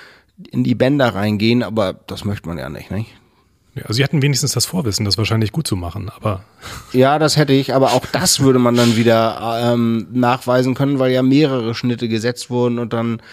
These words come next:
Speaker 1: der Bandapparat durchtrennt wird. Also dem kommt man eigentlich auf die Spur. Sonst, äh, was natürlich tatsächlich schwer ist, ist zum Beispiel beim Holzhacken. So, da muss man zwar nun auch sehr ungeschickt sein, dass man da die Hand hat,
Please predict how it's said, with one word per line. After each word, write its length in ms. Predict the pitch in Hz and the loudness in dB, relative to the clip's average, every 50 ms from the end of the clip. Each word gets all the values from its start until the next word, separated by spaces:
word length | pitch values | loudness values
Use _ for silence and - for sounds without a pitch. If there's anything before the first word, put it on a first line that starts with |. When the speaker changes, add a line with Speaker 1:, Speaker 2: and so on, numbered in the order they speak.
| - - - - - | -20 -20 -20 -16 -10
Speaker 1:
der 80 | - 98 | -8 -4
Bandapparat 720 | - 107 113 131 - 113 113 117 110 107 113 117 107 - | -2 -2 -2 -2 -2 -2 -2 0 0 2 2 0 0 -2
durchtrennt 360 | 117 110 107 - - 120 113 104 | -6 -6 -6 -4 -4 -4 -2 -2
wird. 80 | 92 | -2
Also 320 | 73 113 113 113 117 113 - - - - - _ _ _ | -2 -2 0 0 0 -2 -2 -6 -12 -20 -20 _ _ _
dem 340 | - - - 120 127 131 123 | -12 -2 2 4 4 4 4
kommt 200 | - 127 127 131 | 2 2 2 2
man 120 | 127 113 107 | 2 2 2
eigentlich 180 | 117 113 101 | 2 0 -2
auf 80 | 98 101 | -2 -4
die 140 | - 110 98 | -4 -6 -4
Spur. 260 | - 113 107 98 101 | -2 0 0 2 2
Sonst, 400 | 110 117 117 - - - - - - - _ _ _ - | 2 2 0 -2 -4 -8 -10 -14 -20 -20 _ _ _ -20
äh, 80 | - - - - - | -20 -18 -16 -16 -16
was 280 | - 101 120 147 151 - | -8 -4 -2 -2 0 2
natürlich 360 | 175 160 - - 147 131 - | 0 0 2 2 0 0 0
tatsächlich 520 | - 147 131 107 120 139 143 151 135 120 - | 0 0 2 2 2 0 2 0 -2 -2 -4
schwer 340 | - 101 98 107 117 117 | -4 0 2 2 4 4
ist, 80 | 117 110 | 2 0
ist 180 | 80 90 - - | -2 -6 -6 -6
zum 140 | - 104 | -4 -4
Beispiel 240 | 101 98 95 - 90 | -4 -4 -6 -6 -8
beim 140 | 87 87 - | -8 -6 -6
Holzhacken. 480 | 85 92 90 - - - - - - - - _ _ | -6 -6 -6 -6 -8 -10 -12 -14 -16 -20 -20 _ _
So, 240 | - 90 78 - - | -10 -10 -10 -10 -12
da 120 | - 85 85 | -12 -8 -6
muss 180 | 110 127 - | -6 -4 -4
man 240 | 135 127 120 117 101 | -4 -4 -4 -6 -6
zwar 220 | - - 123 117 117 | -6 -4 -2 -2 -2
nun 160 | 113 110 90 | -2 -4 -4
auch 120 | 101 107 | -4 -4
sehr 280 | 104 104 110 110 95 82 | -2 0 0 0 2 0
ungeschickt 480 | 131 131 135 135 131 - 147 135 - | 0 0 0 0 -2 -4 -6 -6 -4
sein, 260 | - 127 120 123 127 127 | -2 0 0 0 0 0
dass 140 | 123 113 | -2 -4
man 160 | 120 120 117 113 | -4 -4 -2 -2
da 160 | 113 113 110 | -2 -2 -2
die 160 | 117 107 107 | -4 -4 -2
Hand 160 | 117 123 - | -2 -2 -2
hat, 220 | 139 135 123 - | -2 -2 -2 -4